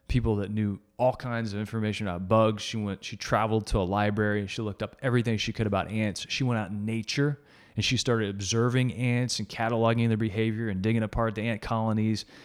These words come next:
And she wrote pages and pages and pages, uh, to, to the point where it got up near a hundred pages about ants. And she sent it to him, and a couple weeks went by. She didn't hear from him, and she wrote,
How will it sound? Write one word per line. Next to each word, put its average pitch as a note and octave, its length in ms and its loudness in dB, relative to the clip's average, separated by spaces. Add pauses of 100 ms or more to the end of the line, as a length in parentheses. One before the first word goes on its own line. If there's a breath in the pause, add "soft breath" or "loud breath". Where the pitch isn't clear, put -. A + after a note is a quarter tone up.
(260 loud breath)
And A#2+ 140 -4
she C#3 160 2
wrote B2 480 4 (600 soft breath)
pages B2 500 2
and F#2+ 160 -4
pages B2 460 0
and F#2 160 -6
pages, A#2 680 -2 (400 soft breath)
uh, A#2+ 220 4
to, C3 240 6
to C3 160 2
the B2 80 6
point C3+ 260 8
where B2 160 4
it G2+ 80 0
got B2 160 6
up - 220 0
near A#2+ 160 4
a A2+ 40 2
hundred D3+ 400 2
pages B2+ 520 4 (100)
about A2+ 540 2 (1300)
ants. - 540 -4 (1000 soft breath)
And G#2+ 100 -2
she A2+ 140 -2
sent D3+ 260 6
it A#2+ 100 0
to A#2+ 100 -2
him, G2 460 -4 (120)
and G#2 140 -4
a G2 60 -4
couple A#2+ 300 -4
weeks A2+ 280 -4
went G#2+ 160 -4
by. G2+ 240 0
She - 160 -6
didn't G2 160 -6
hear A#2 160 -4
from G2+ 200 -4
him, F#2+ 200 -4
and F#2 100 -12
she - 140 -8
wrote, A2 340 -2